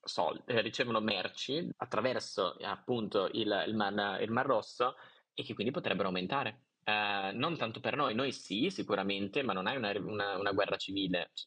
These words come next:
fortunatamente si spera, ma ci sono degli stati già in condizioni stabili e instabili che potrebbero davvero risentirne.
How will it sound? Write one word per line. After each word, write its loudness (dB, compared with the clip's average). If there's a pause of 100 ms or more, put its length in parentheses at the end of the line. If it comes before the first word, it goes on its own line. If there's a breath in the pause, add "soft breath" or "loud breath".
(100)
fortunatamente 0
si -2
spera, 4 (260 loud breath)
ma 4
ci 2
sono 4
degli 4
stati 2
già 4
in 2
condizioni 2
stabili 2
e 0
instabili 2 (220 loud breath)
che -2
potrebbero 2
davvero 4
risentirne. 0